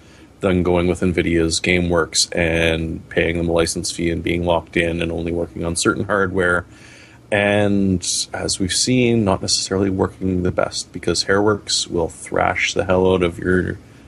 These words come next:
uh, nine eighty Ti. Like, it, it's hard to do.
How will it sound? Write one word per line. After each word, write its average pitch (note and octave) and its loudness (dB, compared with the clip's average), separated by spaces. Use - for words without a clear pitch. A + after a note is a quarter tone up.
uh, E2+ 4
nine F2+ 2
eighty F2+ 2
Ti. F2 -2
Like, E2 -2
it, - -8
it's - -2
hard F2 0
to F2 -8
do. D#2 -4